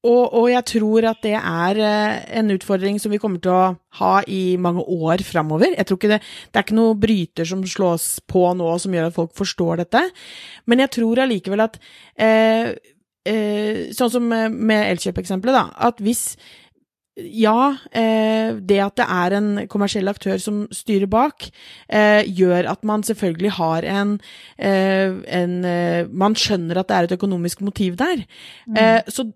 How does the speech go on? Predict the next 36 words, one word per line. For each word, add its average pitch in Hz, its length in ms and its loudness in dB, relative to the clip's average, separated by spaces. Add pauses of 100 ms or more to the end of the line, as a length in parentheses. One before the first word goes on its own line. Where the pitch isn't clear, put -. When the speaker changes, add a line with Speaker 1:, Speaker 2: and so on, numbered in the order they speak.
Speaker 1:
men, 240 360 -2
men 233 120 0
det 233 100 2
betyr 220 500 -4
at, - 460 -8 (380)
eh, 220 400 -2 (400)
man 220 260 4
må 220 460 4 (100)
gjøre 214 360 2
det 240 220 0
som 226 220 -2
merkevare, 180 440 -2
så - 120 -6
må 214 120 -2
man 233 100 -4
gjøre 226 200 -2
det 233 40 -12 (340)
helt 220 200 -2
på 294 120 -6 (120)
ekte - 440 -6 (180)
på 247 140 4
brukernes 202 400 2
Speaker 2:
Mm. 190 80 -6
Speaker 1:
premisser. 180 420 -2
Speaker 2:
Ja, 214 120 0
det 302 180 0
er 285 40 -2
Speaker 1:
Ik-, 285 160 -2
Speaker 2:
kjempeviktig. 269 760 -8
Speaker 1:
ikke 302 40 0
Speaker 2:
Det - 80 2
må 262 160 2
Speaker 1:
sant? - 40 -4
Speaker 2:
være, 247 560 -4
Speaker 1:
Det, 247 40 -2
Speaker 2:
ja. 202 140 0